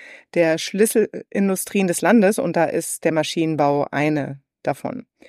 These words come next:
Und dann haben wir natürlich noch die Kolleginnen und Kollegen aus dem Zoll- und dem Rechtsbereich, die dann über die neuesten relevanten Gesetzesänderungen oder Zollthemen berichten. Und das ist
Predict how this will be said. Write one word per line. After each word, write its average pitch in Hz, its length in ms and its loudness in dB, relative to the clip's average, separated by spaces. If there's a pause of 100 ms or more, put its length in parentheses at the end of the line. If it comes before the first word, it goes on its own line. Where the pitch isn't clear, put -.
(680)
Und - 60 -8
dann 202 140 2
haben 220 100 4
wir 202 80 4
natürlich 196 300 2
noch 185 100 2
die 170 120 -6
Kolleginnen 170 580 0
und 160 200 -4
Kollegen 165 380 0
aus - 180 -6
dem 156 160 -6
Zoll- 147 260 -4
und 143 80 -2
dem 127 120 -6
Rechtsbereich, 233 920 0 (480)
die 190 80 -2
dann 180 240 2
über 180 180 0
die 170 100 0
neuesten 175 440 2
relevanten 170 500 0
Gesetzesänderungen 170 1080 -2
oder 156 180 -2
Zollthemen 156 480 -2
berichten. 143 560 -6 (600)
Und 165 120 -6
das 170 160 0
ist - 300 -6